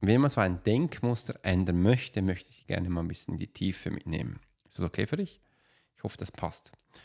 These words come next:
Und zwar ein Denkmuster sind ja Sachen, die eben, äh, die wir immer wieder ge-, wiederkehrend denken und so bildet sich ein Muster in unserem Hirn.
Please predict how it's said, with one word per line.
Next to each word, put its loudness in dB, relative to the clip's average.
Und -4
zwar 2
ein 2
Denkmuster 2
sind 0
ja 2
Sachen, 2
die 4
eben, 4
äh, 6
die -2
wir 0
immer 4
wieder 2
ge-, -2
wiederkehrend 4
denken 8
und 0
so 2
bildet 4
sich 2
ein 4
Muster 2
in 4
unserem 2
Hirn. 2